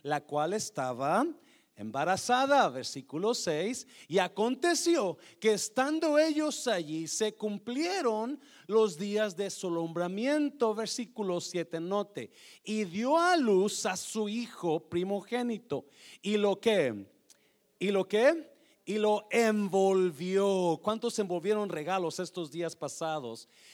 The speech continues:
"Y lo envolvió en pañales". Now, los pañales aquí, la, la palabra pañal no es pañal. La palabra griega que usaron aquí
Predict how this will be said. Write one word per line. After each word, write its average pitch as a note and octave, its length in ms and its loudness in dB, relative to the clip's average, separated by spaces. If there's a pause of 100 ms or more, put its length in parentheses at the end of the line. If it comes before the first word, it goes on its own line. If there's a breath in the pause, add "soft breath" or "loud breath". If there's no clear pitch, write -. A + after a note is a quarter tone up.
(120)
"Y G#3+ 140 0
lo G3+ 240 4
envolvió G#3 1040 2
en G#3 640 -2 (380 loud breath)
pañales". F#3+ 1300 -2 (180 loud breath)
Now, F#3 140 2
los F#3 240 0
pañales A3+ 680 0
aquí, G#3 300 -6
la, G3+ 320 0
la F3 240 -2
palabra A3+ 400 0
pañal F3+ 540 -2 (260 loud breath)
no G3+ 540 0
es G3+ 340 -2
pañal. G3 680 -4
La C3 200 -8
palabra G3 680 -2 (480)
griega A3 460 0
que F#3+ 120 -8
usaron G3+ 340 -2
aquí F3+ 360 -6